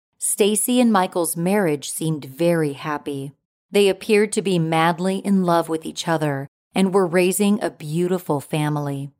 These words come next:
However, beneath the surface, many issues existed. Michael struggled greatly with alcohol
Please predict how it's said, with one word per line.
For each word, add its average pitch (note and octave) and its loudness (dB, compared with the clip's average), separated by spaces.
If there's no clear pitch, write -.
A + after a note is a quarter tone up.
However, F3 2
beneath G#3 4
the C4+ 0
surface, F#3 -4
many F#3+ 0
issues D#3 -2
existed. D3 -4
Michael G3+ 4
struggled G3 0
greatly F3+ -2
with D#3 -4
alcohol G3 0